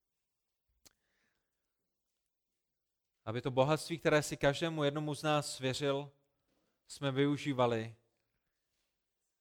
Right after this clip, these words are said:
pro rozvoj tvého království, proto aby tvé jméno mohlo být učiněno velkým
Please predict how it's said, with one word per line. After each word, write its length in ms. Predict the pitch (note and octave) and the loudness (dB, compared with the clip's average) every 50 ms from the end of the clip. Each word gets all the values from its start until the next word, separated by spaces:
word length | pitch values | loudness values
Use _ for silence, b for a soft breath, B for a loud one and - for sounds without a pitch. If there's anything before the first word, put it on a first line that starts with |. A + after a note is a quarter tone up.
| _ _ _ _ _ _ _ | _ _ _ _ _ _ _
pro 240 | - A#2+ A#2+ A#2+ | 2 2 4 4
rozvoj 420 | A#2+ B2+ C#3 C3 - C#3 D3 D#3 C#3+ | 4 2 0 -2 -2 0 0 0 2
tvého 300 | - D3+ D3+ D3 D3 C#3+ | 4 4 4 4 4 2
království, 800 | - C#3 C#3 C#3 D3 D3 D3 - - - - C#3+ D3 D3 D#3 - _ _ _ _ _ _ _ _ _ _ _ _ _ _ _ | 4 4 6 6 6 4 0 -4 -8 -8 -6 -6 -6 -6 -8 -14 _ _ _ _ _ _ _ _ _ _ _ _ _ _ _
proto 240 | _ B2 B2 - C#3+ | _ -2 0 2 2
aby 160 | C3+ C3 C#3 | 2 2 0
tvé 280 | - - C3+ C3+ C#3 D3+ | -2 2 4 4 6 4
jméno 440 | D#3 D3 C#3 C#3+ D3+ D#3 D#3 D#3 D3+ | 4 2 2 2 2 2 2 0 0
mohlo 300 | C#3+ C#3 C3+ C#3 C#3+ C3+ | 0 0 2 2 0 0
být 440 | C3+ C#3 C3+ C3 - _ - - _ _ _ _ _ _ _ _ _ _ _ | 0 -2 -2 -2 -6 _ -20 -20 _ _ _ _ _ _ _ _ _ _ _
učiněno 760 | - C#3+ - - D#3 D3+ C#3+ C#3+ C#3+ C#3 C#3 C#3 C3+ C3 A#2 - - | -8 -8 -6 -4 -6 -4 -4 -4 -4 -2 -2 -2 -2 -4 -8 -10 2
velkým 640 | A#2 C3 C#3+ C#3+ C#3 - D#3 D#3 D#3 D#3+ E3 D#3+ | 4 6 6 6 4 -2 -8 -8 -8 -8 -10 -16